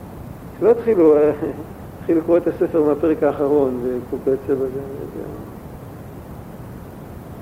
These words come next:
על כל מה שאינו בטל אצלו יתברך, אלא הוא דבר נפרד בפני עצמו, זאת אומרת שהוא לא רוצה להיות בטל להשם. אינו מקבל חיות מקדושתו של הקדוש ברוך הוא מבחינת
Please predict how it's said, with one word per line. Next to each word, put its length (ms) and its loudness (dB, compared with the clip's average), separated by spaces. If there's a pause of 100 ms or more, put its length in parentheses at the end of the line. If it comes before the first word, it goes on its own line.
(1080)
על 180 6
כל 140 8
מה 120 4
שאינו 340 6
בטל 340 6
אצלו 300 2
יתברך, 420 4
אלא 160 6
הוא 80 6
דבר 220 8
נפרד 440 4
בפני 260 0
עצמו, 520 2
זאת 160 0
אומרת 240 2
שהוא 160 2
לא 80 8
רוצה 380 6
להיות 220 8
בטל 360 2
להשם. 320 0 (840)
אינו 200 8
מקבל 560 6
חיות 320 4
מקדושתו 600 2
של 160 4
הקדוש 440 6
ברוך 320 2
הוא 140 2
מבחינת 440 2